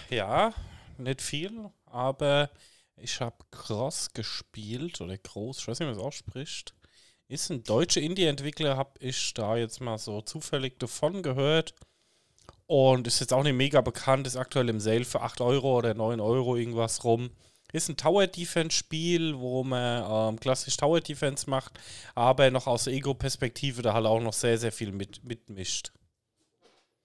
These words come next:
Ähm, sehr cooles Spiel, für acht Euro lohnt sich.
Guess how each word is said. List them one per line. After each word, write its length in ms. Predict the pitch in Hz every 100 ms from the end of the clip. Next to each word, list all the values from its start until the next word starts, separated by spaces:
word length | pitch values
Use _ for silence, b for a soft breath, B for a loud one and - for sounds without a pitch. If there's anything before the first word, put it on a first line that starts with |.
| _ _ _ _ _ _ _ _ _ -
Ähm, 280 | 151 160 -
sehr 220 | 175 170
cooles 300 | 185 151 127
Spiel, 380 | - 160 175 170
für 160 | 123
acht 220 | 127 -
Euro 260 | 120 120 127
lohnt 320 | 120 131 143
sich. 580 | - 131 127 - -